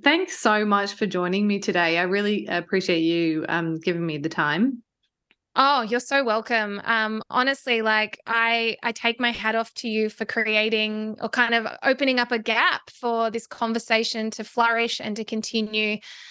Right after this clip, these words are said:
Speaker 2: um, because it's people like you and, and people like me that we, you know, we are so passionate about what this concept can do and its power, you know, this is, this is how you change stuff, right? So,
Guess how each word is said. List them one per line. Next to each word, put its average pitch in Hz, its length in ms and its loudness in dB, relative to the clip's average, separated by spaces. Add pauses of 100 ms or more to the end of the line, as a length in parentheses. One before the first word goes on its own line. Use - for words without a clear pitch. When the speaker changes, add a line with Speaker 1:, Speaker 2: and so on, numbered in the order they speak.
(160)
Speaker 2:
um, 220 160 0
because 233 200 -2
it's 247 100 -12
people 294 320 2
like 247 240 2
you 247 240 2
and, 226 280 -2
and 233 160 -4
people 247 220 0
like 240 200 2
me 226 320 -2
that 220 280 0
we, 220 260 -2
you 226 120 -4
know, 220 80 0
we 214 340 -2 (220)
are 233 80 0
so 262 160 0
passionate 240 640 0
about 214 400 0 (100)
what 240 320 -2
this 226 180 -2
concept - 600 -2
can 214 180 -4
do 311 500 2 (320)
and 233 160 4
its - 220 -2
power, 226 500 2 (320)
you 240 100 -2
know, 220 220 0
this 254 200 -4
is, 247 160 -12
this 277 180 0
is 277 120 -2
how 247 160 2
you 226 140 0
change 226 360 -2
stuff, - 460 -8 (120)
right? 220 380 0
So, 214 320 0